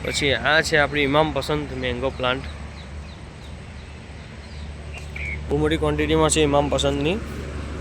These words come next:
તમે કુરિયર મંગાવી શકો છો અમારી પાસે,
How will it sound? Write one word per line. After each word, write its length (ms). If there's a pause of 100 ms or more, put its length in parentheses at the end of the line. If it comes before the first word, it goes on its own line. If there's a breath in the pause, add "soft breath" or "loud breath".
(140)
તમે 140
કુરિયર 400 (380)
મંગાવી 360
શકો 260
છો 160
અમારી 260
પાસે, 260